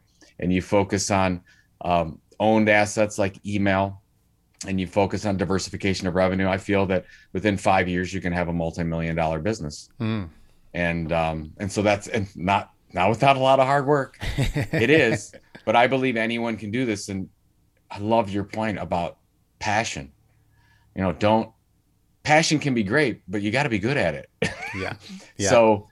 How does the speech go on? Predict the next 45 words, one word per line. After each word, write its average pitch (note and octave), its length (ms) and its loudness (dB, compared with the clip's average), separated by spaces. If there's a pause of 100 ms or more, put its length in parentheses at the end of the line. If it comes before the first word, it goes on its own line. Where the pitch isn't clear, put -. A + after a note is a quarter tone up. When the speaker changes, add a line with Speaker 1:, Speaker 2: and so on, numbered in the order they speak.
(100)
Speaker 1:
don't B2+ 360 2
necessarily C3 800 0
pick C3+ 260 -4
the, - 80 -8
"Oh, E3 220 2
I'm D#3+ 160 2
so E3+ 260 2
passionate C#3+ 640 -4
about A#2+ 260 -4
this." B2 160 -6
Well, F#2+ 160 -6
are, F#2 120 -6
are G2 220 -10
you F#2 160 -4
good? C3+ 400 -4 (380)
Do - 80 -10
you A2 60 -2
have, G#2+ 140 -6 (300)
are G#2+ 80 0
you A#2+ 160 2
have A2+ 280 0
skill? B2+ 480 0
Can B2 220 -4
you B2+ 80 0
be A#2 160 -2
the A2+ 100 -2
leading A#2 320 0
expert A#2 400 -4
in A2 120 -6
that G#2+ 240 -2 (120)
informational G#2+ 640 -4
niche? B2 360 -6 (1160)
Think B2+ 220 0
about A2 260 2
those. A2 220 2
Those A#2 400 0
are B2+ 60 -2
more A#2 240 0
important, G2 540 -2
where F2 160 0
I'll F2+ 140 2
tell, F#2 360 -2
you F2 80 -8
know, D#2 160 -8
my, D#2+ 200 -8